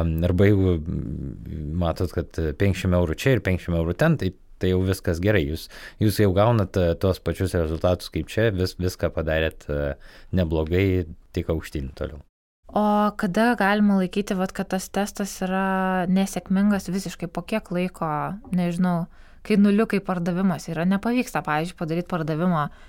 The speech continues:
Speaker 2: mėnesį laiko, ar ten vieną padarai pardavimą per mėnesį laiko, tai jau skaityti, kad, e, čia yra testas, e, blogas, n-, nebetinka mum ta rinka, reikia bandyti kitą, ar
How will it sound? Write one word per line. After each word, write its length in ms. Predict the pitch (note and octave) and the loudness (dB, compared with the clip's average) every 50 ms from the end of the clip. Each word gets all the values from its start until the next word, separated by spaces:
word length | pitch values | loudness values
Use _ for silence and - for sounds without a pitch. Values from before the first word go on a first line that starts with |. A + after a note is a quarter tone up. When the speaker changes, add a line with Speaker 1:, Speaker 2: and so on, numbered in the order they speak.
| - - - | -20 -14 -8
Speaker 2:
mėnesį 640 | - D3 D3 D#3 F#3+ G#3+ G#3 F#3+ - - - F3 E3+ | -6 -2 0 2 4 4 4 2 0 -4 -4 -2 0
laiko, 240 | F3 F3 F3 - E3+ | 0 0 0 -2 -6
ar 140 | D#3 - | -6 -4
ten 160 | C#3+ D3+ E3 D#3 | -2 0 2 4
vieną 340 | F#3 F3+ E3+ E3 D#3 C3 | 4 4 4 2 0 -2
padarai 320 | - D3+ D#3+ D3 D3 D#3 D#3+ | -4 -6 -4 -2 -2 -2 -2
pardavimą 480 | - E3 D#3 D3 D3+ D3+ D3 E3 E3 | -2 -4 -4 -4 -2 -2 0 -2 -2
per 160 | - E3 E3 D#3 | -2 -2 -2 0
mėnesį 480 | E3 E3 E3 D#3+ D3+ F3+ - - D3 | 0 0 0 -2 -4 -6 -8 -6 -4
laiko, 240 | D#3+ F3 F3 - - | -4 -4 -4 -6 -10
tai 200 | - - - D3+ D#3+ | -10 -8 -6 -4 -4
jau 60 | E3+ | -4
skaityti, 480 | F3 - - F#3 E3+ - F3 F#3+ - G3+ | -6 -6 -6 -6 -4 -4 -4 -4 -6 -6
kad, 320 | - - D3+ D3+ - - | -6 -6 -6 -6 -6 -6
e, 140 | D3+ D3+ F#3 - - - - - - - - - - | -6 -6 -6 -8 -12 -18 -20 -20 -20 -20 -20 -10 -4
čia 160 | - F#3 F3+ | -2 0 0
yra 100 | F3+ E3+ | 0 0
testas, 560 | F3+ - E3 F#3 - - - F3+ E3+ - - - - | 0 0 -2 -2 -2 -2 -2 -2 -2 -4 -6 -6 -6
e, 140 | D3+ D3 D3 F#3 F#3+ - - - - - - - | -6 -6 -6 -8 -12 -16 -20 -20 -20 -20 -14 -10
blogas, 580 | - D3 C#3 D3+ F#3 A3+ C4+ E4 F4 - - - - - - | -4 -2 0 2 2 2 0 0 -2 -6 -12 -20 -20 -12 -2
n-, 320 | - F#3+ F#3+ F#3 F3 E3+ F3 | 2 4 4 4 4 4 4
nebetinka 540 | F3 F#3 E3+ F3+ - - F#3 G3+ - G3+ F3+ | 4 4 2 2 2 2 2 2 4 2 2
mum 160 | F3+ F#3 - | 2 2 2
ta 80 | F3+ | 0
rinka, 320 | D#3+ D#3+ E3+ G3+ - F#3+ E3+ | 0 2 0 0 0 0 -2
reikia 180 | F3 - F#3+ | -2 -2 -4
bandyti 380 | E3 F3 E3+ E3+ F3 F3 - E3+ | -2 -2 0 -2 -2 -2 -4 -8
kitą, 400 | - - E3 F3 - A#3 A#3 A3+ | -6 -6 -6 -4 0 0 0 0
ar 260 | - - F3 F3+ - | 0 0 -2 -4 -4